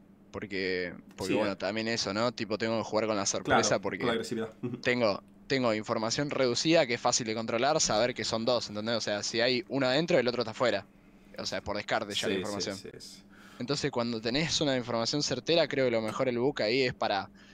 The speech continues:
Speaker 1: o dejar expuesto una entrada, porque,
Speaker 2: Ujú.
Speaker 1: por ejemplo, nosotros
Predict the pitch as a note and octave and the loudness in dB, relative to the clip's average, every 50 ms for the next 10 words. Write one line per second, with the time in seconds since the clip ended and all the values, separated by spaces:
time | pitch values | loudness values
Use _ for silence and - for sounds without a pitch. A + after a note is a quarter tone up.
0 | - - - - - B2 B2+ A#2+ A#2+ B2 - - F3 G#3 G3+ C#3+ - - - - | -20 -20 -16 -6 0 2 2 2 2 0 0 2 2 2 4 2 0 -2 0 2
1 | E3 F#3+ - - F#3 D#3 C#3 C3+ B2+ B2 - - D#3 F#3+ G3 G3 A3+ A#3 - - | 0 2 2 0 -2 0 0 -2 -4 -2 0 2 4 4 4 2 0 -2 -8 -16
2 | - - - - - E3+ E3 C#3 A#2 B2+ C3 - F#3 F#3 F3 D#3+ C#3 C3+ - - | -20 -20 -12 -8 -4 -4 -2 -2 -2 -2 -2 -2 -4 -4 -4 -4 -4 -4 -4 -2
3 | - G#3 G3 E3+ - - | 2 4 4 4 2 0